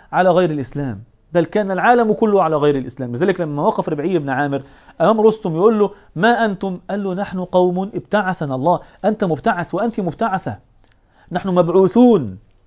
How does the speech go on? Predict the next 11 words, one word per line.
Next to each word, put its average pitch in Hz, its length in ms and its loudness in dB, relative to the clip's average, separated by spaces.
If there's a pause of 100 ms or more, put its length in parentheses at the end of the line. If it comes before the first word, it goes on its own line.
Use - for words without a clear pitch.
(120)
كما 185 280 0
بعث 185 380 2
نبي، 160 540 -6
الله 180 280 2
نبي، 165 260 -2
نبينا 170 420 -2
محمد 185 360 -4
صلى 165 120 -6
الله 160 260 -4
عليه 208 120 -2
وسلم، 143 120 -4